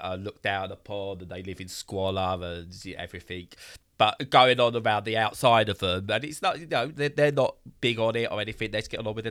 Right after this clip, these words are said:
daily lives. It's the threat of Cold War, a war between nations with unstable leaders. Again, nothing like today. Nothing like today. Um, and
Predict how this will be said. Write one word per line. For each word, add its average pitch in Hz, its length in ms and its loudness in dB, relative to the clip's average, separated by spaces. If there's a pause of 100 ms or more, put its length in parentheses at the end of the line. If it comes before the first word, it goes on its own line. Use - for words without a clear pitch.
(140)
daily 113 100 -6
lives. 110 300 -4
It's 117 100 -8
the - 80 -16
threat 127 240 -4
of - 100 -6
Cold 143 360 -4
War, 165 340 2
a 104 40 -2
war 120 300 -4
between 120 460 -8 (340)
nations 123 540 0
with 131 140 -4
unstable 131 600 0
leaders. 175 440 -2
Again, 240 400 0
nothing 165 420 -4
like 107 300 -2
today. 110 520 -4
Nothing 185 300 -6
like 95 240 -8
today. - 400 -18 (640)
Um, 160 800 6 (500)
and 143 640 2